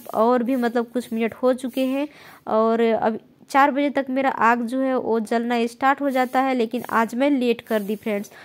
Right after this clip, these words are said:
वैसे छोटी के साथ दो जन हैं तो थोड़ा सा कोयला डालूँगी तो हो जाएगा हम लोग के लिए, तो तुरंत मतलब स-, जल जाएगा कोयला, थोड़ा सा डालूँगी क्योंकि थोड़ा सा ही पकाने हैं मेरे को इसीलिए।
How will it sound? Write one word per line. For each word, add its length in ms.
वैसे 320
छोटी 340
के 120
साथ 260
दो 220
जन 200
हैं 220
तो 140
थोड़ा 260
सा 180
कोयला 300
डालूँगी 440
तो 160
हो 220
जाएगा 360
हम 220
लोग 140
के 80
लिए, 120
तो 220
तुरंत 380
मतलब 320
स-, 400
जल 260
जाएगा 360
कोयला, 420
थोड़ा 220
सा 140
डालूँगी 480
क्योंकि 400
थोड़ा 200
सा 140
ही 100
पकाने 420
हैं 160
मेरे 180
को 220
इसीलिए। 500